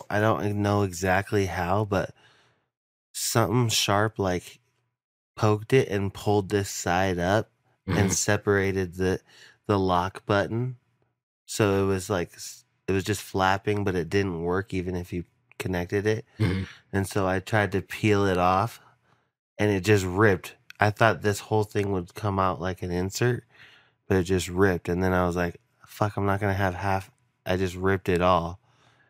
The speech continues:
Speaker 1: And that, and I found out by looking at the other side that the fucking connection is, like, together or, or one of side's missing. So I have to get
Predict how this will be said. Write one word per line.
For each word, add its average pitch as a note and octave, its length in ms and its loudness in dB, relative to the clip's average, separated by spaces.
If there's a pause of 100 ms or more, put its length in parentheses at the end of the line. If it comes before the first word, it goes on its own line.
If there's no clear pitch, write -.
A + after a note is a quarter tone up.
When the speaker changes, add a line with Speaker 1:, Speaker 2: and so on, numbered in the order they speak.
(320)
Speaker 1:
And F2+ 260 0
that, F2 200 -2 (360)
and F2+ 380 -2 (100)
I F2 140 -2
found F#2 500 0
out F2 300 -2 (280)
by F2 140 -2
looking F#2 300 -2
at F2 100 -6
the E2+ 140 -6
other A2 180 2
side F2 460 -4 (800)
that F#2+ 240 2
the G2 100 2
fucking G2 400 0
connection G2+ 840 0 (800)
is, F#2 160 0
like, F2+ 240 -2
together F2+ 640 0 (880)
or, F#2+ 400 4
or G2 220 2
one F#2+ 240 2
of F#2 140 0 (100)
side's F2+ 460 0
missing. F2 500 -4
So E2+ 340 -2
I F2+ 100 0
have F#2+ 180 -2
to F#2+ 120 -2
get F#2 300 -2